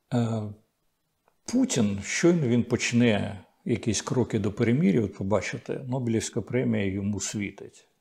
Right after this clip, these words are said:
Так, на жаль, влаштований світ. До тисяча дев'ятсот дев'яностого року, е, атомну зброю хотів отримати Ірак. Ірак — це диктатура, диктатура неприємна, диктатура терористична,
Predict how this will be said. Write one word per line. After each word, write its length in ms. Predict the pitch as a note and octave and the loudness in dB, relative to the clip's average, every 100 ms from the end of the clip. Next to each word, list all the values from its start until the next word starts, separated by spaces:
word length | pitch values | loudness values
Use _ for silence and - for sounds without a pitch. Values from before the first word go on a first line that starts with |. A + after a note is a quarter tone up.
| _ | _
Так, 380 | - D#3+ D#3+ - | 4 4 2 -6
на 140 | C3 A#2+ | 0 0
жаль, 420 | F#2+ A#2+ B2+ B2 | 4 2 2 -2
влаштований 960 | - G2 G2 - - A#2+ A2 G2 G2 F#2 | -4 -4 -4 -6 -2 -2 0 -4 -6 -6
світ. 640 | - - - G2 - - - _ _ _ _ _ _ _ _ _ _ - | -4 -4 -2 -6 -8 -18 -20 _ _ _ _ _ _ _ _ _ _ -8
До 240 | D3+ D#3+ D#3 | -2 2 2
тисяча 480 | E3 D#3+ C3 - | 2 0 0 -4
дев'ятсот 480 | A2 A2 A2 - C3 | -2 -2 0 0 0
дев'яностого 720 | G#2 G#2 A2 A2 - B2+ A#2+ | 0 0 0 0 -2 -4 -2
року, 520 | C#3 F#3+ - - G2+ G#2 - _ _ _ _ _ _ - - F3 C3+ | -2 -2 -4 -6 -6 -10 -18 _ _ _ _ _ _ -12 -12 -10 -10
е, 40 | B2 A#2 A2 A2 - | -6 -6 -6 -6 -2
атомну 600 | C3+ C3 A#2+ G#2+ G#2+ G#2+ | -2 0 -2 0 0 -2
зброю 540 | F#2 G2+ C#3+ F3 C3 | -4 -2 2 2 2
хотів 400 | G2 A2+ - C3 | -2 -8 -4 -4
отримати 600 | A2 - A2+ G#2+ G2 - - | -4 -4 -2 -2 -4 -8 -6
Ірак. 600 | - - - - - _ _ _ _ _ _ _ _ _ _ _ - | -6 -6 -8 -18 -20 _ _ _ _ _ _ _ _ _ _ _ -8
Ірак — 260 | D4 D3 - | -4 -4 0
це 100 | A#2+ | 2
диктатура, 840 | A2 - A#2+ - F#3 C3 G#2 G2 G#2+ | 2 0 -4 0 0 0 -2 -4 -6
диктатура 500 | G2 - G#2+ B2 G#2 | -8 -8 -4 -4 -2
неприємна, 640 | F#2 - G2 C3+ B2 F#2+ | -4 -4 -2 -2 -2 -4
диктатура 540 | - G2 A#2 G#2+ A#2 A2 | -6 -8 -10 -6 -6 -6
терористична, 920 | A2+ G2 F#2 - - C3+ - A2+ | -6 -4 -4 -6 -2 -2 -2 -4